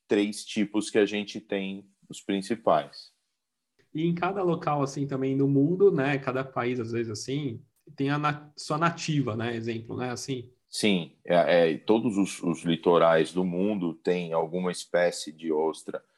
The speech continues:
Speaker 1: que vai ser, vai estar presente, a maioria, né? E, e, e, e você tem nativas, espécies nativas,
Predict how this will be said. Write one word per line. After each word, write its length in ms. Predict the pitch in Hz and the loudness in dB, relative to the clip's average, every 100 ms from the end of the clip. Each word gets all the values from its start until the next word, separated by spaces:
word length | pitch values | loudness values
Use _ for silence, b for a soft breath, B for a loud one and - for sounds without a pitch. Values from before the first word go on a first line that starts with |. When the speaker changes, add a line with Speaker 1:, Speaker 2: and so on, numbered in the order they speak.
| _ _ | _ _
Speaker 1:
que 160 | - 85 | -10 -8
vai 280 | 76 82 82 | 2 4 4
ser, 440 | - - 82 78 | 0 0 2 2
vai 160 | 76 78 | 2 0
estar 220 | - 80 | 2 0
presente, 720 | - 82 78 87 95 160 - | 0 -4 -4 -6 -6 -8 -8
a 20 | |
maioria, 640 | 78 80 78 78 82 254 90 | -6 -4 -4 -4 -4 -4 -4
né? 240 | 85 - b b b b - | -6 -8 b b b b -4
E, 520 | 101 107 87 98 92 | 0 0 0 0 0
e, 280 | 95 85 - | 0 -4 -2
e, 240 | 95 90 - | -2 -2 -2
e 200 | 98 85 | -2 -2
você 340 | 92 87 - | 0 0 0
tem 300 | 101 101 107 | 0 0 0
nativas, 680 | 113 131 - - 123 123 92 | 0 -2 -4 0 2 2 0
espécies 520 | 92 - 85 85 92 | -4 0 2 2 -2
nativas, 840 | 98 120 - - 104 117 123 - | 0 0 0 -4 -2 0 -2 -4